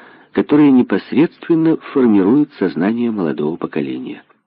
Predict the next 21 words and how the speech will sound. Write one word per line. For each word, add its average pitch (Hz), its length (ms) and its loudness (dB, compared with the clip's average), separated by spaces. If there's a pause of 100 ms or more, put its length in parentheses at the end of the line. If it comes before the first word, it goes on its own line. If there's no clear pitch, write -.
(1160)
А 82 80 -2
их, 82 240 2
естественно, 143 720 0
привлекает 127 760 0 (380)
философия 107 600 0
яркая 101 800 -6 (680)
и 131 100 -6
не 127 200 -4
слишком 85 460 -6
трудная 101 480 -2
для 127 160 -6
восприятия. - 680 -8 (2000)
Все 208 200 2
мы 190 120 4
знаем, 156 360 0
каким 156 380 0
влиянием 131 560 0
пользуется 127 720 0
в 76 100 -10
некоторых 101 440 -4
странах 156 560 -4